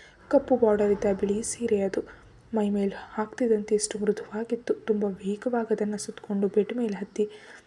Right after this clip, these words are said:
ದುಪ್ಪಟ್ಟದಿಂದ ಮುಖ ಮುಚ್ಕೊಂಡೆ. ಅವನಿಗ ಕಾಯ್ತಾ ಕಣ್ ಮುಚ್ಚಿದೆ.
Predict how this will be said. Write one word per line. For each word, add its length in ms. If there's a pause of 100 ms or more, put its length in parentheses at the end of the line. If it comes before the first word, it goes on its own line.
(560)
ದುಪ್ಪಟ್ಟದಿಂದ 580
ಮುಖ 240
ಮುಚ್ಕೊಂಡೆ. 500
ಅವನಿಗ 460
ಕಾಯ್ತಾ 480
ಕಣ್ 280
ಮುಚ್ಚಿದೆ. 680